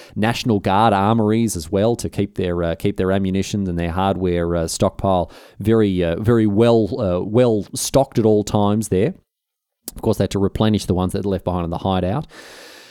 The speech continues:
But eventually, it all came a gutser for them in June nineteen thirty-three, when on the tenth, Clyde, right, he's driving, he's, uh, he, he's going along at his, at his,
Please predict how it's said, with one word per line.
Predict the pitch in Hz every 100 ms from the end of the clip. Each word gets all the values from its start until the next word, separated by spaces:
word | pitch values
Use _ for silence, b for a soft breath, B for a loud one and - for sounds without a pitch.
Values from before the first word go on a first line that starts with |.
| B
But | -
eventually, | 151 202 202 196 196 - _ _
it | 127
all | 165
came | - 202
a | 151
gutser | 120 117 120
for | 117 107
them | 101
in | 98
June | 85 87 101 85 - -
nineteen | 101 98 98 104 92
thirty-three, | 87 - 85 85 - - 98 82 -
when | 98 92 92 90
on | 107 87
the |
tenth, | - - 160 202 - - -
Clyde, | - 123 131 85 98 110
right, | 95 98
he's | 110 -
driving, | 107 98 101 170 139
he's, | 92 85 92
uh, | 87 87
he, | 104
he's | 113 107
going | 139 139 120
along | 107 123
at | 98
his, | 90
at | 123 101 110 101
his, | 95